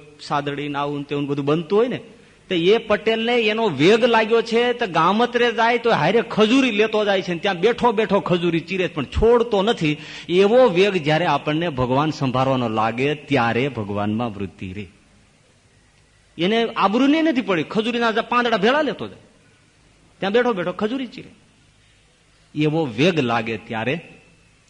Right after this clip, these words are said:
ભગવાનમાં વૃત્તિ રહે. હવે બીજી બાબત, આ વાત તો પૂરી થઈ, પણ આ પ્રશ્ન તો રહ્યો જ ગયો ને,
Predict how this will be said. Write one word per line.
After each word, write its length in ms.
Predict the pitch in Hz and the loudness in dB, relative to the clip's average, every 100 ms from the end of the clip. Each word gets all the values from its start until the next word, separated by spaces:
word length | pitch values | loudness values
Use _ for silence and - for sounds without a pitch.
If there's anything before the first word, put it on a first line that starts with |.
| - 110 | -20 -12
ભગવાનમાં 500 | 107 110 120 123 107 | -4 -2 -2 -4 -6
વૃત્તિ 360 | 101 98 - 95 | -10 -12 -16 -12
રહે. 220 | 104 95 _ _ _ _ _ _ _ _ _ _ _ _ _ _ - _ _ _ | -12 -14 _ _ _ _ _ _ _ _ _ _ _ _ _ _ -20 _ _ _
હવે 180 | 127 123 | -4 -2
બીજી 260 | 120 107 110 | -2 -4 -6
બાબત, 300 | 101 101 98 | -6 -10 -10
આ 100 | 123 | -8
વાત 280 | 123 110 - | -6 -6 -6
તો 80 | 120 | -10
પૂરી 280 | - 107 95 | -8 -10 -10
થઈ, 200 | - _ _ _ _ _ _ | -16 _ _ _ _ _ _
પણ 100 | 120 | -8
આ 160 | 104 135 | -4 -4
પ્રશ્ન 360 | 143 131 143 | -4 -4 -4
તો 140 | 135 127 | -4 -4
રહ્યો 220 | 131 139 | -2 -4
જ 100 | 123 | -4
ગયો 160 | 143 | -4
ને, 100 | 156 | -4